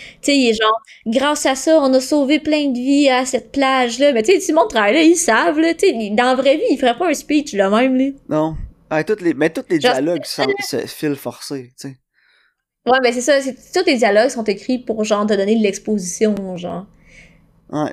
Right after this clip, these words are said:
Speaker 2: tout est fait pour, euh, te prendre par la main pis te dire, « Check, là. »
Speaker 1: Non, non, c'est, c'est vraiment un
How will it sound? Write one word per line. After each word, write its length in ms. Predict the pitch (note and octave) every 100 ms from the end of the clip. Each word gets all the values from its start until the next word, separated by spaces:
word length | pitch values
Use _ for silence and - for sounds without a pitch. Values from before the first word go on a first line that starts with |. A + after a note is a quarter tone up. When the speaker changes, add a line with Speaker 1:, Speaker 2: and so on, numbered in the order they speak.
| C#3+
Speaker 2:
tout 140 | G3
est 80 | E3+
fait 240 | - E3+ -
pour, 380 | C#3+ C#3 C#3+ C3+
euh, 100 | C3
te 100 | C3+
prendre 200 | D3 D3
par 120 | C#3
la 120 | C3 B2
main 200 | B2+ C3+
pis 80 | -
te 80 | B2
dire, « 240 | A#2+ B2+ B2
Check, 340 | C#3 D#3+ -
là. » 240 | C3+ C3+ C#3+
Speaker 1:
Non, 100 | B3 B3+
non, 60 | B3+ A#3+
c'est, 480 | - A3+ F#4+ F3+ G#3+ G#3+ _ _ _
c'est 180 | - B3
vraiment 220 | A3+ A#3+
un 340 | C#4+ C#4 -